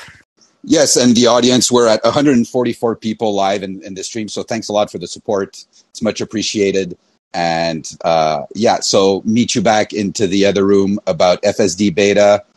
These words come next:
And, yeah, we're also hoping that it's gonna be a good room and a good, uh, a, a good version. And, uh, good night, everybody.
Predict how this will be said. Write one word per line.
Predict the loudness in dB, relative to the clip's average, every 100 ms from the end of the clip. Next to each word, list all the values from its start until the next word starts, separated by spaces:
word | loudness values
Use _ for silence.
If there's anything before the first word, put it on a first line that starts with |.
| _ _ _
And, | -4 -2 0 -2 -2 -4 -8 -12 -14 -2
yeah, | 0 0 -2 _
we're | -4 0 2
also | 2 2 2 2 2 0
hoping | -2 -6 -8
that | -8
it's | -10
gonna | -12 -14
be | -12 -12
a |
good | -10 -6
room | -4 -2 -4 -8
and | -12
a | -8
good, | -10 -10 -14 -8
uh, | -4 -4 -6 -8
a, | -14 -16 _ -12
a | -6
good | -6
version. | -4 -6 -6 -10 -12 _ _ _ _ _
And, | -12 -10 -8 -12 -14 -10
uh, | -8 -6
good | -6
night, | -4 -4
everybody. | -4 -6 -8 -8 -10